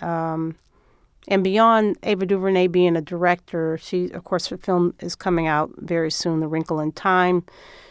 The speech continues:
She has used her power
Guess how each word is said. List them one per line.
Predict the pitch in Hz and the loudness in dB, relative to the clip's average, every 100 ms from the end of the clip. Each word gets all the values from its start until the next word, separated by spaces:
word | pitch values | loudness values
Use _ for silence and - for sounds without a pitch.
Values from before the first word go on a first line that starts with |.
| - | -12
She | - 320 381 | -4 -2 2
has | 285 214 - - | 2 2 -4 -10
used | - 202 220 226 220 - | -10 -2 0 0 -2 -6
her | - - 240 226 220 220 _ _ _ _ _ _ _ _ - | -8 0 2 2 0 -4 _ _ _ _ _ _ _ _ 2
power | - 196 180 175 175 | 6 8 6 2 0